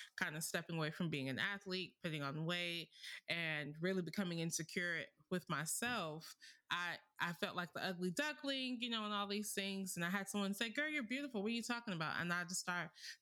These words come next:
telling myself I was beautiful. And I actually started, like, I had gotten to a little bit of local modeling at that point. And I started what I called a campaign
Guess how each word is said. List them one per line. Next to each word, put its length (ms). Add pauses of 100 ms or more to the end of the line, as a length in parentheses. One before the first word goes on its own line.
telling 200
myself 320
I 120
was 160
beautiful. 380
And 100
I 40
actually 360
started, 640
like, 260
I 140
had 260
gotten 340
to 240
a 40
little 200
bit 100
of 140
local 240
modeling 460
at 120
that 180 (240)
point. 380 (440)
And 300
I 160
started 680 (320)
what 180
I 200
called 300
a 40
campaign 640